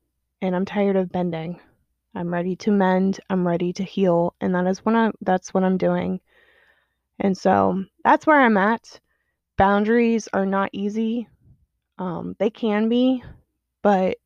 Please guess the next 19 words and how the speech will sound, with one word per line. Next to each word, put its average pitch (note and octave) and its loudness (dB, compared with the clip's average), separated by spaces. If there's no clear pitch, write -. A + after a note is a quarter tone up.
they're G3 0
not G3 0
easy G3+ 0
when F#3+ 0
the F#3+ -4
other F#3+ 0
person G#3 -2
is F#3+ -2
being G3+ 2
so G3+ 0
toxic, G3 -2
they G#3 4
backlash E3 -6
on - -8
'em. - -14
Like, F#3+ -10
it F#3 -8
just F#3+ -10
stu-, F3 -2